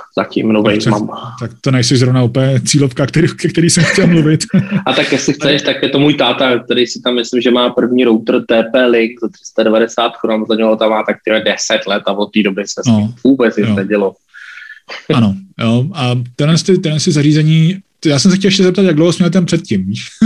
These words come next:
Speaker 2: <laughs>
Speaker 1: Ale tyjo, ten předtím jsem měl, no, ty vole, to bude tak čtyři roky jsem ho asi měl, no, než jsem ho vyměňoval.
Speaker 2: No, jasný, jo, to už stačí, už to máš dva roky po záruce.
Speaker 1: Hmm.
Speaker 2: Eh, takže, jo, ten, ten výrobce už na to nemusí poskytovat aktualizace a,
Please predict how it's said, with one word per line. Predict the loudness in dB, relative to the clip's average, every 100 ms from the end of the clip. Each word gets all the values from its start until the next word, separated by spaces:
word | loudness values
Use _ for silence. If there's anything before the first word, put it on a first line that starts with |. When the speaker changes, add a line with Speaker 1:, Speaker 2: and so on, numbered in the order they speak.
| 4 4
Speaker 2:
<laughs> | 2 -2 -6 -2
Speaker 1:
Ale | 2 2
tyjo, | 0 -2
ten | 0 0
předtím | 0 -4 -4 2 2 4 2 0
jsem | 0 2 2
měl, | 2 0 0 0 -2
no, | -2 -2 -2 -6 -6 -2
ty | 0
vole, | 2 2
to | 2
bude | 2
tak | 0
čtyři | -4 -2 2 2
roky | 2 0
jsem | 2 2
ho | 2
asi | 0 2
měl, | 2 2 2
no, | 0
než | -4 -6
jsem | -4
ho | -2
vyměňoval. | 0 2 0 -2
Speaker 2:
No, | -10 _ -8
jasný, | -6 -4 -2
jo, | 0
to | 2
už | 2 2
stačí, | -2 0 0
už | 0
to |
máš | 0 2
dva | 2
roky | 2 -2
po | -4
záruce. | -2 0 0 -2 -6 -4 0
Speaker 1:
Hmm. | 2 0
Speaker 2:
Eh, | -2 -4
takže, | 0 4 2 0 -6
jo, | -2 -2 -2 -2
ten, | 0 2
ten | 2 4
výrobce | 4 2 2
už | 0 0
na | 0
to | 2
nemusí | 2 0 -2
poskytovat | -2 0 0 0 0
aktualizace | -2 0 2 2 0 -4 -4 -8
a, | -6 -2 -2 -4